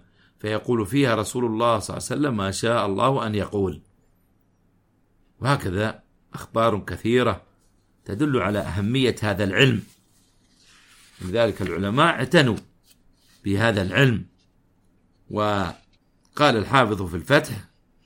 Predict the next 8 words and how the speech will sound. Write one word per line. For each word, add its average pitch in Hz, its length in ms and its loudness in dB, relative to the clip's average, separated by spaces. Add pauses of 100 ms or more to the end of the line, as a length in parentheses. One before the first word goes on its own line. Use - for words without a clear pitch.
(400)
في 135 140 0
هذه 139 180 4
الأحاديث 104 480 0
الاهتمام 113 640 2
بأمر 107 420 -2
الرؤيا 120 520 2
بالسؤال 104 560 -4
عنها 120 640 0